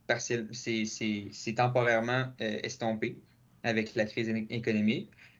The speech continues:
mais aussi avec la, le développement et l'utilisation de nouvelles technologies comme le gaz de schiste,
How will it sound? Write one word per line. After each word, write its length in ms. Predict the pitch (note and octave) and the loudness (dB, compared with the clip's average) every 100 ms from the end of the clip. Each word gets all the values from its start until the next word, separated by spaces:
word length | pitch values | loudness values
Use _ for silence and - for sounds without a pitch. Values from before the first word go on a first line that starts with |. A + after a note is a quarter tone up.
| - | 2
mais 100 | B2 | 2
aussi 340 | A2+ - E3+ - _ - | 2 0 -6 -8 _ 0
avec 240 | A2+ A2+ | 2 2
la, 120 | B2 | 2
le 240 | A#2+ G2+ A#2 | 2 0 2
développement 500 | A#2+ A#2 A#2 B2+ D3+ | 4 2 0 0 2
et 100 | C3 | 0
l'utilisation 440 | A2 - A#2+ A2+ | -4 -2 -2 0
de 80 | C3 | 0
nouvelles 260 | A#2+ B2 C3 | 0 0 0
technologies 500 | B2 B2 A2+ A2 C3 | 0 0 -2 -2 0
comme 180 | B2 A#2 | 0 2
le 80 | |
gaz 240 | A2 B2 A#2+ | 2 2 2
de 80 | A2 | 0
schiste, 420 | - C3+ - | 2 0 0